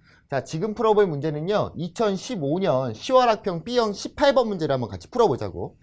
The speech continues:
다음 조건을 만족시키는 네 자리 자연수가 있대요. 그때 뭐 개수를 구하래.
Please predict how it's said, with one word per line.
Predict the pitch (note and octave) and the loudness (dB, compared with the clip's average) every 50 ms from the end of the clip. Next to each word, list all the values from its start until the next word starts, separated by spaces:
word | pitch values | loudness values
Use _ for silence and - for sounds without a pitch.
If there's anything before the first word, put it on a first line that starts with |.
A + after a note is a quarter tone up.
| _ - - - _ _ | _ -20 -20 -20 _ _
다음 | - - A#2 C#3+ A3 B3 C4+ C4 | -4 0 4 4 4 4 4 0
조건을 | C#4 C4+ - C4 C4 C4 | -2 2 2 4 4 4
만족시키는 | B3 G3+ D3 D#3 F3 G#3 G3+ - - - A3 G3+ G#3 G3 | 6 6 4 4 4 0 -2 -2 -8 -6 -4 -2 -2 2
네 | D3 B2+ B2 - | 2 2 4 4
자리 | D#3+ G3 A3 A3+ | 4 2 2 2
자연수가 | A3+ A3 G3+ F#3 E3 E3 D#3 C#3 | 2 2 2 0 -2 -2 -2 -2
있대요. | G#2+ G2+ - G#2+ G2+ F#2+ F#2 F#2+ G2+ - | -2 -2 -4 -4 -4 -2 -2 -2 -4 -6
그때 | C#3 - F3 | -6 -6 -4
뭐 | D#3+ D#3 | -4 -4
개수를 | - C#3 B2+ A#2 - A#3 B3 A#3+ A3 D#3+ | -4 -4 -6 -4 -2 0 2 2 2 2
구하래. | - C3 A2+ G#2+ G2+ F#2 F2 E2+ G2 D#3 A3+ - | 2 2 2 2 2 2 0 0 -2 -2 -2 -4